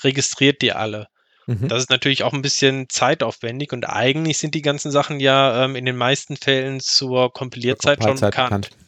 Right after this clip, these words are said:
Speaker 2: Ja.
Speaker 1: Das heißt, man könnte ja genauso gut dann so einen Source Generator einfach vielleicht mit dem A S P Punkt net Core Projekt mitliefern.
Speaker 2: Ja.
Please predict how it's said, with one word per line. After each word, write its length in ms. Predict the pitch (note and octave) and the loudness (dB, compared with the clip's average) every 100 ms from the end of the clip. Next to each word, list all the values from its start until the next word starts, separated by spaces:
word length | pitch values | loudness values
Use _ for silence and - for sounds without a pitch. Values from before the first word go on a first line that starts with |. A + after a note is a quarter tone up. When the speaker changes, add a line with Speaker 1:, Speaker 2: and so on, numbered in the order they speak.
| _ _ - | _ _ -2
Speaker 2:
Ja. 160 | G2+ - | -2 0
Speaker 1:
Das 140 | - | 0
heißt, 180 | B2 A#2 | 2 0
man 100 | B2 | -2
könnte 260 | B2 C3 C#3 | -2 0 0
ja 60 | |
genauso 420 | B2+ B2+ B2+ C#3 C#3+ | 2 2 2 2 -2
gut 200 | C#3+ C#3+ | -2 0
dann 260 | C3+ C3+ | 0 0
so 120 | B2+ | -2
einen 120 | B2 B2+ | -4 -4
Source 380 | - C3 D3 | 0 2 0
Generator 680 | - D#3 E3 E3 E3+ - F3 | -2 -2 0 2 2 2 0
einfach 540 | C#3+ E3+ F3 E3+ - - - | 0 -2 -2 -2 -4 -20 -4
vielleicht 320 | C3 B2+ - | 0 0 -2
mit 260 | C#3+ - | -6 0
dem 380 | C#3+ C#3 C#3+ C#3 - _ _ _ _ | 2 2 2 -6 -12 _ _ _ _
A 180 | B2+ C3 | 2 2
S 100 | - | 2
P 140 | C3+ | -2
Punkt 40 | C3 | -2
net 140 | B2+ | -4
Core 220 | - C3+ | -2 -2
Projekt 340 | D#3 - C3 - | -2 -2 -2 -2
mitliefern. 760 | C#3 - F3+ G3 F#3+ G3 A3 - _ _ - | -8 -6 -8 -2 0 0 -4 -14 _ _ 0
Speaker 2:
Ja. 180 | A2 | 0